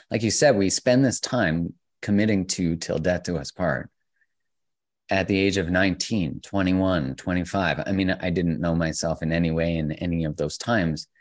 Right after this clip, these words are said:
And to be fair, anyone who, this is not to shame that as a beautiful story if it's your story and you love your partner that you chose at nineteen. That's incredible. But it's to say that so many of us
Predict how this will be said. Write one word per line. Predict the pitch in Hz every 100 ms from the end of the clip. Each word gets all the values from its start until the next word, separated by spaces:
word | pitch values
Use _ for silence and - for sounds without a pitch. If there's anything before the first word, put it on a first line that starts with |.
| - - _ -
And | 98
to | 95
be | 92 85
fair, | - 110 87 76 - _ _ _
anyone | 107 104 98 85
who, | - 92 - -
this | 120 139
is | 101
not | 101 80
to | 76
shame | - 95 92 87 78 65
that | 78 82
as | 78
a | 76
beautiful | 82 85 82 78
story | - - 85 82 73
if | 71
it's | 76 -
your | 78 73
story | - 92 92 58 - - _ _ _ _ -
and | 98 92 80
you | 80
love | 90 90 82
your | 82
partner | - 107 87 80 73
that | -
you | 87
chose | - 98 82 78
at | 69
nineteen. | 78 78 107 73
That's | 69 82
incredible. | 85 85 - 69 69 - - _ - - - _ _ _ _ -
But | 107
it's | 98 -
to | 104
say | - 120
that | 95 82
so | - - 123
many | 107 104 120 95
of | 71
us | 71 -